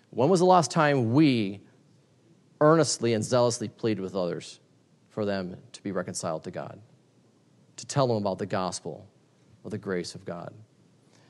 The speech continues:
Our only reason for being left on this earth by God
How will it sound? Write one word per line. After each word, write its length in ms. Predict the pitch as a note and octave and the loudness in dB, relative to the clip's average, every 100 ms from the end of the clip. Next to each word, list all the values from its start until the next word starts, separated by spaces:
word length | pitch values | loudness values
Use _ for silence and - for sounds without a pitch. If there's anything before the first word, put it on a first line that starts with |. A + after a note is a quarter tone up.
| _ _ _ _ _ _ _ _ _ _ _ _ _ - | _ _ _ _ _ _ _ _ _ _ _ _ _ -6
Our 220 | G2 C#3 | 0 4
only 420 | E3+ G3+ G3+ G3 | 8 8 8 6
reason 640 | F3 D2 B2+ F3 G#3 C3+ A#2+ | 4 2 2 4 2 0 -2
for 160 | A2+ | -2
being 320 | A#2+ C#3+ D3 C3 | -2 0 0 2
left 300 | C#3 D#3+ D3 | 2 2 0
on 160 | C3+ | 0
this 240 | B2+ B2 C3 | 0 -2 0
earth 320 | D3 G2 - | 0 0 -2
by 140 | G#2 | -4
God 580 | F#2+ B2+ A#2+ F#2+ G2+ G2+ | 0 0 2 0 -2 -6